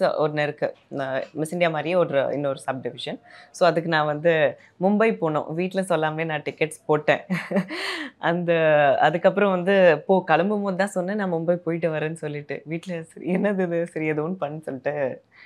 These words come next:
விட்டுட்டாங்க. வீட்ல அந்த சப்போர்ட் இருக்கு. அதுக்கப்புறம் அங்க போனேன். அப்போ அவ்வளோ கேஷ் இருக்காது, because நான் காலேஜ் ஸ்டூடெண்ட் தான். ட்ரெயின்ல தான் போனேன். அஹ், ட்ரெயின்ல போய் ட்ரெயினும் லேட்,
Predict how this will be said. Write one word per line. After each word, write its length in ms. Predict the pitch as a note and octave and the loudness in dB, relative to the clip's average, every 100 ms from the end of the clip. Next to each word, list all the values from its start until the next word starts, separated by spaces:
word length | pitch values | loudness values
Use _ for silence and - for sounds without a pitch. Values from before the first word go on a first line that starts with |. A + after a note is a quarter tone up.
| - | -2
விட்டுட்டாங்க. 380 | E3 G3+ G#3 D3+ | 0 4 4 4
வீட்ல 240 | D3 D3+ C#3 | 0 -2 -4
அந்த 120 | C#3 | -4
சப்போர்ட் 360 | C3+ - D3 | -6 -4 -4
இருக்கு. 260 | C#3 C#3 C#3+ - - - - - | -4 -4 -6 -8 -20 -20 -20 -6
அதுக்கப்புறம் 680 | - F#3 G3+ G#3 G3+ C4 B3+ | 0 0 2 0 2 2 2
அங்க 320 | G#3 F3+ E3+ | 2 2 2
போனேன். 340 | F3+ F3+ D3 - - | 0 -2 -4 -6 -6
அப்போ 360 | D#3 - F#3+ F#3 F3+ E3 C3 G#2+ - - | -6 -4 0 2 6 6 4 -2 -14 -2
அவ்வளோ 380 | D#3+ E3 G3 F#3+ | -2 2 0 2
கேஷ் 260 | F3+ F#3 G3+ | 2 2 2
இருக்காது, 400 | E3 D3 C#3 E3 | 2 2 4 2
because 260 | D#3+ E3 | 2 2
நான் 180 | E3 D#3+ | 2 2
காலேஜ் 260 | D#3+ F#3 F#3 | 4 4 0
ஸ்டூடெண்ட் 400 | - D#3+ D3 C#3+ | -2 -2 -2 -2
தான். 160 | - - | -4 -4
ட்ரெயின்ல 380 | E3+ E3+ F3+ E3+ | 0 2 2 2
தான் 180 | E3 E3 | 0 0
போனேன். 260 | D#3+ D3+ - _ - - - _ | -2 -2 -6 _ -20 -20 -20 _
அஹ், 260 | D3+ D3 D3 | 0 2 0
ட்ரெயின்ல 420 | C#3+ F#3 G3 G3+ F#3+ | 0 0 2 0 2
போய் 240 | F#3 F3+ | 0 0
ட்ரெயினும் 400 | F#3+ F#3+ G#3 G#3+ | 2 2 2 2
லேட், 400 | F3+ F3 F3 - | 4 4 2 -4